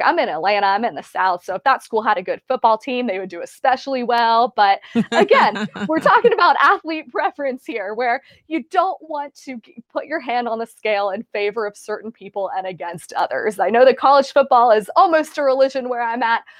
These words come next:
Speaker 1: but that is not what we should be basing admissions on. It should be about who these students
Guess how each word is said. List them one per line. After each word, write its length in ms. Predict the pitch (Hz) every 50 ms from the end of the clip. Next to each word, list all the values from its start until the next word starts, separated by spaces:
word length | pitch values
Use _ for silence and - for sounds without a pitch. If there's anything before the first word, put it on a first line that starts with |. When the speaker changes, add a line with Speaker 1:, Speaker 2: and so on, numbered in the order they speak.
| _ _ -
Speaker 1:
but 280 | 196 190 240 226 220 - 208 208
that 200 | 294 277 262 269
is 160 | 269 185 196
not 300 | 233 233 226 220 - 220
what 120 | 233 190
we 120 | 202 214 208
should 160 | - - 180
be 80 | 208
basing 400 | 202 202 196 190 196 - 202 185
admissions 420 | 196 180 180 180 185 - 196 170 -
on. 220 | 180 180 170 185 185
It 140 | - - -
should 380 | - - - - 262 233 -
be 240 | - 202 190 190 185
about 400 | - - 190 - 180 196 175 - - -
who 160 | 262 269 262
these 180 | 247 240 240 -
students 440 | - - 214 202 180 170 196 190